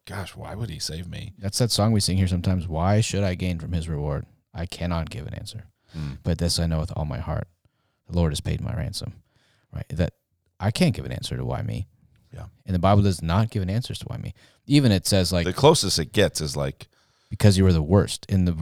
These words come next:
Speaker 2: Old Testament.
Speaker 1: Yeah.
Speaker 2: I chose you, Israel, because you're the worst of everyone.
Speaker 1: Well,
Speaker 2: So
Speaker 1: and the, and the New Testament is more like,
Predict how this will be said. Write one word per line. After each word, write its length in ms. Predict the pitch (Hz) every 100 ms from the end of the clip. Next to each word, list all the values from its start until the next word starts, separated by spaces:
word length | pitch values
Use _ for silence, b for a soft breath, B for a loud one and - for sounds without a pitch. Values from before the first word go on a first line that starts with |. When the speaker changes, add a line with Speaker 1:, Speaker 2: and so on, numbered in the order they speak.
| -
Speaker 2:
Old 160 | 101
Testament. 400 | 104 104 - 85 90
Speaker 1:
Yeah. 280 | 92 82 90
Speaker 2:
I 140 | 117 123
chose 340 | - 131 113
you, 100 | 120
Israel, 380 | 104 107 90 82
because 320 | 90 - 92
you're 100 | 110
the 80 | 87
worst 240 | 90 -
of 80 | 76
everyone. 380 | 80 73 71 - B B
Speaker 1:
Well, 200 | 127 120
Speaker 2:
So 60 | 120
Speaker 1:
and 80 | 113
the, 60 |
and 100 | 117
the 60 | 113
New 160 | 117
Testament 500 | 123 113 95 95 87
is 160 | 82 78
more 200 | 87 90
like, 260 | 82 78